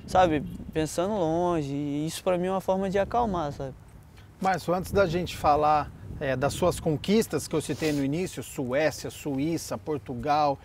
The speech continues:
Speaker 2: o G P do Brasil, é, você explica um pouquinho pro pessoal de casa que não tem a menor noção do que é quatrocentos metros com barreira.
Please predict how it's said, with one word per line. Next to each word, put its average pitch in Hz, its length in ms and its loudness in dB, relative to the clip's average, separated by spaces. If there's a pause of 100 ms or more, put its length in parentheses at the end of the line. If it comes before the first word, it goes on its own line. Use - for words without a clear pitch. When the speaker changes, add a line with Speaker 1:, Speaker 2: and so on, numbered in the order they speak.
(160)
Speaker 2:
o 156 120 2
G 143 160 2
P 160 160 2
do 147 120 2
Brasil, 139 640 0 (280)
é, 139 420 4
você 160 1120 2 (200)
explica - 380 2
um 277 60 2
pouquinho 240 420 0
pro 170 160 -6
pessoal 175 420 -4
de 139 140 -6
casa 170 420 0 (240)
que 208 80 0
não 214 100 2
tem 240 140 6
a 233 40 4
menor 240 500 6
noção 262 540 4
do 226 120 2
que - 120 2
é 220 60 6
quatrocentos 214 640 -2
metros 208 280 -6
com 202 140 -8
barreira. 180 420 4